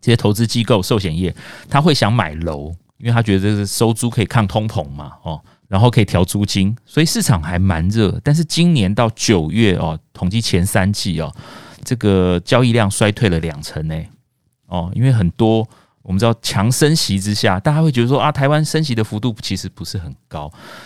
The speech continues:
但是大家有没有想过，台湾从这个对于这个金管会的金八条来讲，原来在三月以前购屋之后，它的这个租金收益率的门槛是二点零九五，现在是二点五九五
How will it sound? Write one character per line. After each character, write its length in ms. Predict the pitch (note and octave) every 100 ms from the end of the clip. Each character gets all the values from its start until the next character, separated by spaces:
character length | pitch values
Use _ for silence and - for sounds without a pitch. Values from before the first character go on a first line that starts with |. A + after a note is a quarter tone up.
| - -
但 120 | C#3
是 80 | C#3
大 120 | C3+
家 80 | B2+
有 60 |
没 40 | F#2+
有 60 |
想 180 | G2+ D#2
过， 260 | - F2+ - _
台 120 | A#2+
湾 120 | A#2+
从 260 | B2+ G2 F#2+ -
这 120 | -
个 160 | A2 G2+
对 180 | C3+ B2
于 280 | G#2+ G2+ G2+
这 140 | -
个 140 | G#2
金 280 | F#2 - C3
管 200 | C3 G2 D#2+
会 220 | - A2
的 200 | F#2+ E2+
金 160 | A#2
八 160 | A2 G#2+
条 220 | - E2+
来 160 | D#2 D2+
讲， 280 | - - - - _ _ -
原 260 | B2 D#3+
来 220 | D3+ B2 C3
在 200 | D#3 C#3
三 240 | - C#3
月 100 | C#3+
以 160 | F2+ E2+
前 380 | - E2+ E2+ F#2 _
购 260 | D#3 C3 A#2
屋 320 | - A#2+ A#2
之 320 | A#2 - A2+
后， 280 | A#2+ C3 G#2
它 140 | G#2+
的 120 | G2+ F2
这 140 | -
个 100 | F#2+
租 240 | - G#2+
金 360 | G#2+ - G#2 G#2
收 280 | - A2+ A2+
益 160 | A2
率 140 | G2+ G2
的 140 | E2
门 200 | D#2 D#2
槛 200 | E2 E2
是 100 | E2+ -
二 100 | A2
点 180 | E2+ D#2+
零 180 | D#2 D#2+
九 240 | - D#2
五， 260 | D#2+ D#2 - _ _ _ _ _
现 180 | - D3+
在 120 | D3+
是 120 | C#3+ A#2
二 200 | D3+ A2+
点 320 | - F#2 D#2+ - -
五 140 | F2+
九 220 | F2 F2
五 240 | F2+ -